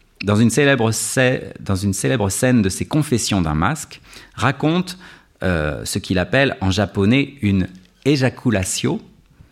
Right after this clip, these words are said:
devant un tableau de Saint Sébastien.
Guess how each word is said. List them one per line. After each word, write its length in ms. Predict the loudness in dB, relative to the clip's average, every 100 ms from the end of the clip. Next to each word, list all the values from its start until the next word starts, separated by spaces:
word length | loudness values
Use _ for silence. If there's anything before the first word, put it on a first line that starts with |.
| _ _ _ _ -4
devant 720 | 0 2 2 0 -2 -12 _ _
un 140 | -2 0
tableau 580 | 2 0 2 -2 -4 -10
de 340 | -8 -2 -2 -4 -14
Saint 340 | -10 -4 -4
Sébastien. 500 | -2 -4 -6 -8 -12